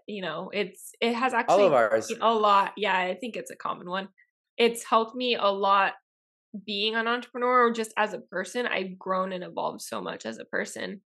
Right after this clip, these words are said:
Speaker 1: just
Speaker 2: Mm.
Speaker 1: being an entrepreneur. And I mean, I started entre-, being an entrepreneur way before I even realized I was one, with a blog and a podcast and, you know, Instagram way before, like,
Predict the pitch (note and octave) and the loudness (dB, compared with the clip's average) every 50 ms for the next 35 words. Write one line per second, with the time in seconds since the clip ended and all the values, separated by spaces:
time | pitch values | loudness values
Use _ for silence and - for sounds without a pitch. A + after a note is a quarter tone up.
0 | _ _ _ _ _ _ A#3 A3+ A3+ G3+ F#3+ F3+ E3+ F3+ G3 G3 G3 G3 F#3+ F#3 | _ _ _ _ _ _ -10 -8 -8 -8 -10 -12 -12 -10 -6 -4 -4 -4 -4 -6
1 | F#3 - F#3+ F#3+ F#3+ F#3+ F#3+ - _ G#3 F#3 F3+ F3 F3 F3 - - F#3+ F#3+ F#3+ | -8 -6 -4 -4 -4 -6 -6 -10 _ -6 -6 -6 -6 -6 -8 -6 -6 -4 -4 -4
2 | G3 G3+ G3 F#3 F3+ F3 F#3+ A3 - - G#3 G#3+ A3+ A#3 A3 - - - _ _ | -4 -4 -6 -6 -6 -6 -8 -8 -4 0 0 2 2 2 -2 -2 -8 -16 _ _
3 | _ _ _ _ _ _ _ - G#3+ G#3 G#3 - - _ _ - A#3+ A3+ A3+ A3 | _ _ _ _ _ _ _ -2 -2 -2 -2 -6 -14 _ _ -2 0 0 2 2
4 | G#3+ G3+ - - - G3+ G3+ G3 F#3+ F3+ F#3+ G#3 A3 G#3+ A#3+ A#3 - A3 A3 G#3+ | 0 0 -2 -8 -6 -4 -2 -2 -2 2 2 2 2 2 -2 -4 -2 0 0 0
5 | G#3+ G3+ G#3 G3 F#3 F#3 G3 G3 G3 G3 F#3+ F#3 F#3 - - F#3+ - - - E3 | 0 -4 -8 -8 -6 -2 2 2 2 2 0 -2 -4 -4 -4 -4 -2 -2 0 0
6 | G3 A3 A3+ G3 - D3+ - - - - - - _ G3+ G3+ F#3+ - F3+ F3+ F3+ | 0 0 -2 -4 -6 -6 -6 -8 -8 -10 -10 -8 _ -4 -4 -4 -4 -2 -2 -2
7 | F#3 F#3 F3 C#3 D#3 F3 F3 - _ F3 F3 F#3+ G3+ - - - - G3+ - - | -2 -2 -4 -6 -8 -8 -10 -6 _ -2 -2 -2 -4 -6 -4 -4 -4 -4 -6 -12
8 | - - _ _ _ _ _ _ _ _ _ _ _ _ A3 G#3 G3 F#3+ G3 F#3 | -18 -20 _ _ _ _ _ _ _ _ _ _ _ _ -2 2 2 4 4 2
9 | F#3 E3+ D#3+ - - _ - F#3+ F3+ D#3 - - - - - _ _ _ _ _ | 0 -4 -10 -14 -16 _ -8 -6 -6 -6 -6 -8 -10 -12 -16 _ _ _ _ _
10 | _ _ _ _ _ _ _ _ _ _ - A3 A#3+ A#3 A#3+ B3+ A#3+ G#3+ A3 G3+ | _ _ _ _ _ _ _ _ _ _ -4 -4 -4 -2 -4 -6 -2 0 0 0
11 | G3+ G3+ G3+ G#3+ G#3+ G#3+ G3+ G#3 G#3+ - G#3 G3 F#3+ F#3+ F#3 E3+ - - - G3+ | 0 0 0 0 0 0 -2 -4 -8 -4 0 2 2 2 2 -2 -4 -6 -8 -8